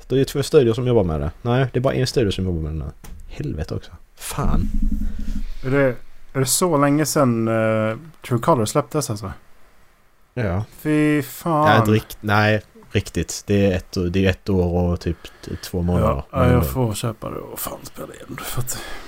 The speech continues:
Speaker 1: Ja, det är jättebra.
Speaker 2: <clears throat> Sen, eh, är det ju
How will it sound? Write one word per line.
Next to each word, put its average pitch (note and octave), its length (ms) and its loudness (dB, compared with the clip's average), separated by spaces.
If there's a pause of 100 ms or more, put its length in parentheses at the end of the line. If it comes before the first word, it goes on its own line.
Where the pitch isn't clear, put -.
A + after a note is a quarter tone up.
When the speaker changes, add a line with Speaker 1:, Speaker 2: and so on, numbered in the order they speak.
(640)
Speaker 1:
Ja, F#2 160 -8
det A1 100 -10
är - 40 -10
jättebra. - 480 -12 (720)
Speaker 2:
<clears throat> - 800 -2
Sen, A2 400 -2
eh, G#2+ 60 0 (300)
är G#2+ 40 -4
det G#2 100 -4
ju G#2+ 260 -2